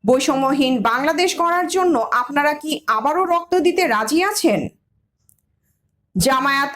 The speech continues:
আমির স্লোগান ধরে বলেন, "আবু সাইদ মুগ্ধ, শেষ হয়নি যুদ্ধ, শেষ হয়নি যুদ্ধ,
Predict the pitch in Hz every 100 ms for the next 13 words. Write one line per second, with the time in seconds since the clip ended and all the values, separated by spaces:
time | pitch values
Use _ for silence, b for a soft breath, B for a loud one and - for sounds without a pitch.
0 | - 247 262 262 262 294 302 359 381 370
1 | 359 311 285 214 262 427 _ _ _ _
2 | _ 254 277 294 427 - 403 381 392 285
3 | 285 262 233 269 214 254 - _ - -
4 | 302 359 - 370 359 349 359 294 247 247
5 | - - 202 160 - _ _ _ _ _
6 | - 285 277 - 269 247 233 240 220 214
7 | 262 233 - 285 254